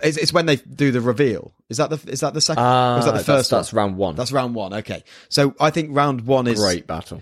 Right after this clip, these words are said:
Speaker 1: is an incredible battle because Eren doesn't have complete control over his Titan form at this stage. He's getting there,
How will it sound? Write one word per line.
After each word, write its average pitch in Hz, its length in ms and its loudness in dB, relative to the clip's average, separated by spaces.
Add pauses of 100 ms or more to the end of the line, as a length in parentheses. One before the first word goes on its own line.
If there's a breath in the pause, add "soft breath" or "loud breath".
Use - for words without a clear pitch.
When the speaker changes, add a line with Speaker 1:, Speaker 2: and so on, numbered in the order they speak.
Speaker 1:
is 131 200 -2
an 123 80 -4
incredible 139 640 0
battle 110 360 -2
because 110 480 -2 (880 soft breath)
Eren 165 360 0
doesn't 139 460 0
have 131 340 0
complete 120 400 0
control 113 460 2
over 98 260 0
his 98 340 -4 (180)
Titan 101 400 0
form 95 440 0
at 95 140 -8
this 92 120 -2
stage. 82 420 -2
He's 95 160 -4
getting 107 340 -2
there, 71 260 -10